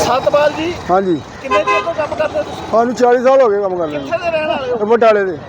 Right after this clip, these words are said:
Speaker 1: ਬਟਾਲਾ ਗੁਰਦਾਸਪੁਰ ਦਾ।
Speaker 2: ਬਟਾਲਾ, ਬਟਾਲਾ।
Speaker 1: ਇੱਥੇ ਆਉਣ ਦਾ ਮਕਸਦ ਕੀ ਹੈ?
Speaker 2: ਇਹ ਬਸੰਤ ਲਾਉਣ ਆਈਦੇ ਆ। ਲੋਹੜੀ ਇੱਥੇ ਲਾਉਂਦੇ ਆ ਚਾਰ ਮਹੀਨੇ।
Speaker 1: ਨਹੀਂ, ਉੱਧਰ ਗੁੱਡੀ ਬਾਜੀ?
Speaker 2: ਉੱਧਰ ਲੋਹੜੀ ਤੱਕ ਹੁੰਦੀ ਆ।
Speaker 1: ਬਿਲਕੁਲ ਨਹੀਂ
Speaker 2: ਬਸ।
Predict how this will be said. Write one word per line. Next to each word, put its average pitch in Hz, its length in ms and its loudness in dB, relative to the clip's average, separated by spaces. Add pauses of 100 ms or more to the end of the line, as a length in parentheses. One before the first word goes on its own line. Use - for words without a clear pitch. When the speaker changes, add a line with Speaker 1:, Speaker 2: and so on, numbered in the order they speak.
(240)
Speaker 1:
ਬਟਾਲਾ 247 480 -4
ਗੁਰਦਾਸਪੁਰ 254 540 -4
ਦਾ। 180 60 2
Speaker 2:
ਬਟਾਲਾ, 175 380 2
ਬਟਾਲਾ। 147 160 -8
Speaker 1:
ਇੱਥੇ 311 280 -6
ਆਉਣ 330 200 -4
ਦਾ 320 100 -2
ਮਕਸਦ 302 320 -6
ਕੀ - 260 -10
ਹੈ? 220 420 4
Speaker 2:
ਇਹ 277 60 8
ਬਸੰਤ 254 340 4
ਲਾਉਣ 285 220 6
ਆਈਦੇ 233 380 4
ਆ। 196 80 -2 (640)
ਲੋਹੜੀ 269 260 4
ਇੱਥੇ 269 200 4
ਲਾਉਂਦੇ 269 200 4
ਆ 277 40 6
ਚਾਰ 247 260 4
ਮਹੀਨੇ। 226 240 -2
Speaker 1:
ਨਹੀਂ, - 720 -8
ਉੱਧਰ 554 340 -4 (440)
ਗੁੱਡੀ 277 220 -12
ਬਾਜੀ? 285 280 0
Speaker 2:
ਉੱਧਰ 277 280 6
ਲੋਹੜੀ 277 280 4
ਤੱਕ 269 180 4
ਹੁੰਦੀ 220 260 2
ਆ। 160 80 0 (420)
Speaker 1:
ਬਿਲਕੁਲ 339 300 -6
ਨਹੀਂ 349 120 -10
Speaker 2:
ਬਸ। 240 200 2